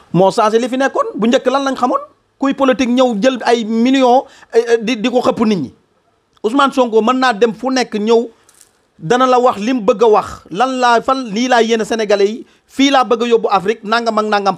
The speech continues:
pare jóge fa dem. Au contraire, yow yaay jël xaalis di ko jox. Au contraire, yow yaay jël xaalis di ko jox. Man mii,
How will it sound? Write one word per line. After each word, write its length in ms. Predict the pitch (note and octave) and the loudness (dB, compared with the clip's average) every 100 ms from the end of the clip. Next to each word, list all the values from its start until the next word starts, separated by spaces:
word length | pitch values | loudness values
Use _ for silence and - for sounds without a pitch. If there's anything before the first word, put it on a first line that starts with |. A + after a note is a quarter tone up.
| - | 0
pare 180 | B3+ G#3 | 0 0
jóge 200 | A3+ A#3 | 0 -2
fa 100 | A3+ | 0
dem. 200 | G3+ F#3+ - | -2 -4 -2
Au 120 | C4+ | -2
contraire, 480 | C4+ C#4 C4 A#3 A3+ | 2 0 0 0 0
yow 160 | A3 A#3 | 2 2
yaay 220 | B3 A#3 | 2 2
jël 120 | A#3+ | 0
xaalis 220 | A3+ G3 F3 | 0 -2 -2
di 120 | F3 | -6
ko 140 | F3+ | -6
jox. 100 | C3+ - _ _ _ _ _ _ F2+ _ _ _ _ _ _ _ - | -10 -12 _ _ _ _ _ _ _ _ _ _ _ _ _ _ -6
Au 80 | |
contraire, 380 | F#3 B3 A3+ G3 | 0 0 2 2
yow 140 | G3 A3 | 4 4
yaay 180 | A#3+ | 4
jël 140 | G#3+ G#3+ | 2 -2
xaalis 200 | F#3+ F3 | -4 -6
di 80 | F3 | -8
ko 160 | F#3 D#3+ | -8 -10
jox. 120 | D#3+ | -6
Man 200 | A3+ B3 | -2 0
mii, 280 | A3+ F#3+ - | 0 -2 -6